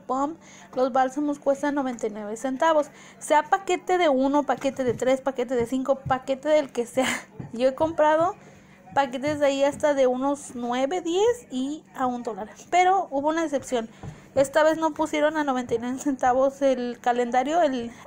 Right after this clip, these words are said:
Advent Calendar. Ese no, ese estaba en cuatro. Pero ya no lo compré porque ya tengo dos.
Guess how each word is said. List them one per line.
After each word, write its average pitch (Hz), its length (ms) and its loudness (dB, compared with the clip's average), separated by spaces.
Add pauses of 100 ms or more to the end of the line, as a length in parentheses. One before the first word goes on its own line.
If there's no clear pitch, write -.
Advent 262 420 -2
Calendar. 277 440 2 (540)
Ese 277 280 2
no, 262 140 0
ese 262 160 -4
estaba 277 200 2
en 262 100 -2
cuatro. 240 340 -2
Pero 302 200 2
ya 320 140 2
no 370 80 4
lo 415 120 4
compré 285 260 2
porque 285 220 -4
ya 254 160 2
tengo 240 260 -2
dos. 226 320 -6